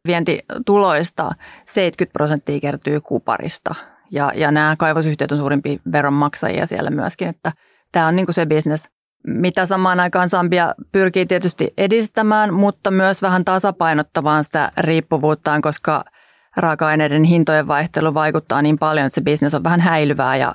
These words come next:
ja jos siellä hommat loppuu, niin sitten jäädään aika tyhjän päälle, jos ei muita elinkeinoja onnistuta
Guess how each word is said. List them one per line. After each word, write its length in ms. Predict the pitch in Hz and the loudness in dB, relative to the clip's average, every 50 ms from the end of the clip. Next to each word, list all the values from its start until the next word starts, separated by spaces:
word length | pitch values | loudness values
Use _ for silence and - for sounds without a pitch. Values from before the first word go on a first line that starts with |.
| - | -4
ja 240 | - - 185 185 - _ _ - | -4 -4 -4 -4 -6 _ _ -14
jos 340 | - - - - 180 160 - | -12 -8 -6 -4 -4 -4 -4
siellä 300 | - 165 147 165 185 - - _ - - 208 | -4 -2 0 0 0 -2 -4 _ -10 -2 0
hommat 300 | 208 202 190 185 175 196 | 2 2 2 2 2 2
loppuu, 340 | 196 196 - - - 175 | 0 0 -2 -4 -2 0
niin 140 | 175 175 165 | 0 0 0
sitten 360 | 160 175 _ - 151 143 - - - - - - - | -2 -4 _ -4 -6 -6 -6 -6 -12 -16 -14 -8 -4
jäädään 300 | - 180 170 175 175 175 | 0 0 2 2 2 0
aika 160 | 175 170 180 | 2 0 0
tyhjän 300 | - 190 175 170 165 165 | -2 0 0 2 0 0
päälle, 220 | - - - - - | 0 -2 -4 -2 -2
jos 120 | - - | -2 -2
ei 60 | - | 0
muita 260 | - - - - - | 0 0 0 0 0
elinkeinoja 440 | - 90 - - 120 135 127 - 175 170 - - - - | 0 0 0 0 -2 -2 0 -2 -2 -4 -6 -10 -10 -8
onnistuta 340 | - - - - - - - | -6 -6 -6 -6 -8 -8 -10